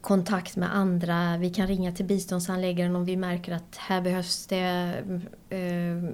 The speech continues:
mer insatser. Och, eh, ja, vi, eller, eller primärvården. Det, på många ställen nu inom primärvård så finns det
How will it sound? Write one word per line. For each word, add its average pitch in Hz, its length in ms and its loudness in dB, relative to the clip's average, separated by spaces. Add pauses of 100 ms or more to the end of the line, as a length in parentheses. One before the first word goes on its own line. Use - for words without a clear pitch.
mer 180 540 0
insatser. 180 880 0 (440)
Och, 180 440 -2
eh, 175 400 0 (480)
ja, 220 200 -2
vi, 185 160 -6
eller, 196 320 -2
eller 208 280 0
primärvården. 190 1040 0
Det, 196 80 -6
på 214 180 -4
många 214 240 2
ställen 208 400 0
nu 196 100 2
inom 190 180 -4
primärvård 190 500 -2
så 190 80 -10
finns 185 240 -6
det 185 180 -8